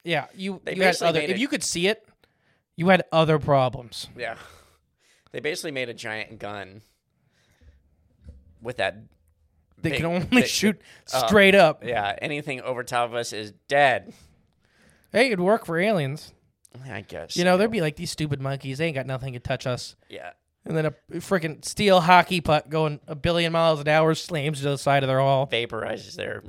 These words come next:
Speaker 2: ship. Um,
Speaker 1: Like, what was that? I'm looking. I'm. It's trying to load.
Speaker 2: So what about all the photos that nasa sends back from space?
Speaker 1: I don't like nasa.
Speaker 2: Well, why? Why are all the
Speaker 1: S-,
Speaker 2: photos they sent back
Speaker 1: sorry,
Speaker 2: have
Speaker 1: they
Speaker 2: C G?
Speaker 1: tested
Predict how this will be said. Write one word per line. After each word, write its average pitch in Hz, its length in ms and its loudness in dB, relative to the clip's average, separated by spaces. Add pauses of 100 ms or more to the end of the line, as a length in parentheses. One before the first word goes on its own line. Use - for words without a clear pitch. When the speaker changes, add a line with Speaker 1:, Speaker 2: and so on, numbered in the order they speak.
(120)
Speaker 2:
ship. - 540 -12 (1000)
Um, 117 360 -2 (180)
Speaker 1:
Like, - 120 -12
what 330 120 -4
was 147 200 0
that? - 420 2 (800)
I'm 139 180 -12
looking. 110 300 -12
I'm. 127 260 -16
It's 139 200 -16
trying 120 260 -6
to 123 80 -14
load. - 240 -18 (520)
Speaker 2:
So 147 300 -4
what 170 160 0
about 160 400 0
all 131 200 0
the 120 100 -12
photos 110 520 -4
that 92 160 -8
nasa 104 380 -10
sends 107 340 -14
back 90 360 -10
from 101 160 -20
space? - 200 -2
Speaker 1:
I 233 60 8
don't 233 160 4
like 165 180 2
nasa. 139 480 -6 (640)
Speaker 2:
Well, 101 400 -16 (280)
why? 110 480 -6
Why 127 200 -4
are 127 100 0
all 127 120 -4
the 123 60 -6
Speaker 1:
S-, - 100 -12
Speaker 2:
photos 143 260 -4
they 117 80 -10
sent - 240 -14
back 95 120 -6
Speaker 1:
sorry, 139 200 4
Speaker 2:
have 135 160 -2
Speaker 1:
they 147 80 -2
Speaker 2:
C 147 40 0
G? 131 60 -6
Speaker 1:
tested 135 480 -2